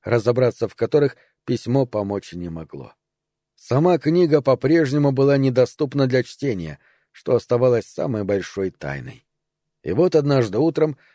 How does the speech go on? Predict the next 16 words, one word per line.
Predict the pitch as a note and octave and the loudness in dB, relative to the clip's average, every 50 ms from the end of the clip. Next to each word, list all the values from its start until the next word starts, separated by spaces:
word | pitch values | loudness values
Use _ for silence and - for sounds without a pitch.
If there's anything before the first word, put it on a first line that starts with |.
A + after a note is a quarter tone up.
| _ _ _ | _ _ _
пришло | - A2+ A2+ - - F3+ F#3 | -4 -4 -2 0 2 0 0
письмо | F#3 - G3 - - D#3 D#3 D#3+ | 2 0 -4 -4 -2 0 2 2
от | D#3 D3 | 2 4
лорда | D#3 D3+ D3 C3+ C3 D3+ D3 | 4 4 4 4 4 2 4
Рочестера, | C3+ A#2+ G#2+ - - G2+ - - A2+ G#2+ A2 G#2+ - _ _ _ _ | 4 2 2 0 -4 -6 -4 -2 0 0 0 -2 -4 _ _ _ _
в | _ _ | _ _
котором | - A#2+ - C3 B2+ B2 | -2 0 2 2 2 2
он | B2 A#2+ A#2 A#2 | 2 2 0 0
извещал | G2+ G#2+ A2+ A2 - - C#3+ C3+ | 0 -2 -2 -2 0 0 2 2
о | C3 B2 | 2 2
своем | - B2 B2 A#2+ A#2 | 2 0 0 2 2
намерении | A#2+ A#2+ B2 D3 D#3 D3 C3+ C3 B2+ B2+ B2 | 2 2 2 2 2 2 2 2 2 0 0
приехать | A#2 - B2 A#2+ C#3 C3 - C3 A#2+ - | 0 -2 0 0 0 0 0 -4 -4 -4
на | B2 C3 | -4 -4
следующей | A#2+ - A2+ A#2 A2+ G#2 G2+ G#2+ G#2 G#2 - - G2+ F#2+ | -4 -2 -2 0 0 0 0 -4 -6 -6 -8 -8 -8 -6
неделе. | F#2+ F2+ E2 C#2 C2 B1+ - A#2+ - | -6 -8 -10 -12 -14 -18 -18 -20 -20